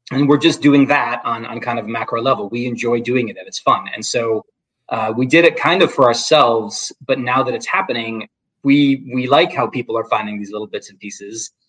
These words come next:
And so when we have the opportunity to add in other things, I think we, I think we will continue to do it.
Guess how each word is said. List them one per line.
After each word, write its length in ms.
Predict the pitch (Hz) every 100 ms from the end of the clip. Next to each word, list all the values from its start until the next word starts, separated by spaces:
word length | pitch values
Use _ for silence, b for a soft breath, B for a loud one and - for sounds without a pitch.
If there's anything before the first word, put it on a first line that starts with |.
| _ -
And 120 | 117
so 200 | - 123
when 180 | 113 120
we 100 | 120
have 140 | 120
the 100 | 117
opportunity 460 | 110 - - 110 110
to 60 |
add 100 | 104
in 100 | 101
other 160 | 101 98
things, 220 | - 104
I 80 | 101
think 200 | 107 98
we, 200 | 98 - _
I 40 | -
think 160 | 104 -
we 80 | 95
will 80 |
continue 340 | 95 95 98 92
to 120 | -
do 120 | -
it. 120 | 57